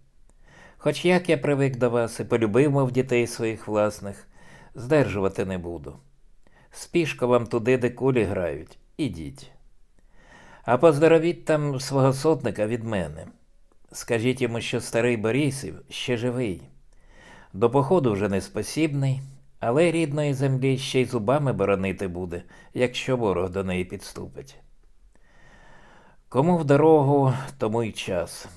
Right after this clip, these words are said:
принаглював старий Борисів. Сніжок паде, сліди прикриває, їхати вам добре. І розказав їм, як і куди прямувати, бо з оповідань Сидора і Одарки міркував собі,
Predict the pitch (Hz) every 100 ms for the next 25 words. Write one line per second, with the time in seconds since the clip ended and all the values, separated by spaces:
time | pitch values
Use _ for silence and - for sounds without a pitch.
0 | - - _ - - 104 104 107 101 101
1 | 98 - 104 98 95 90 95 92 - 80
2 | 95 - _ _ - - - - - -
3 | - - 120 123 170 - - 92 92 139
4 | 139 - - - - - 110 113 147 113
5 | 92 92 92 123 135 117 107 - _ 120
6 | 165 - 110 110 101 101 92 95 87 -
7 | - - _ - - _ _ _ _ -
8 | - - - - 135 165 - 156 143 165
9 | 143 135 113 120 139 135 - 107 107 110
10 | 107 95 92 104 135 135 123 - - _
11 | - 110 123 131 143 139 143 156 139 -
12 | 139 123 107 104 107 104 104 147 139 131
13 | 127 - - - 113 127 127 135 160 139
14 | 147 127 127